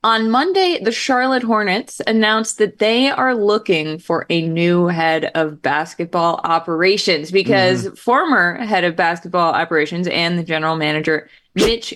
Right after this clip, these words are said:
Speaker 1: Kupchak, is going to transition into an advisory role once the new hire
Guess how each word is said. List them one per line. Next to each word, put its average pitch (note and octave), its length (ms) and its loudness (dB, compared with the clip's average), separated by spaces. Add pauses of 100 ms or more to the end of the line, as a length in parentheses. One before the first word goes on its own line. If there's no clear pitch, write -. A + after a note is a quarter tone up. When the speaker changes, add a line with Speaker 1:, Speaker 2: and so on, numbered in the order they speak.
(100)
Speaker 1:
Kupchak, E3+ 640 -4
is F3+ 160 -2
going G#3 340 0
to A3 120 -6
transition B3 720 2
into A3+ 360 2
an G3 160 0
advisory F3+ 840 0
role C#3+ 580 0 (400)
once G#3+ 380 2
the G#3+ 100 0
new G#3 340 0
hire F3+ 640 0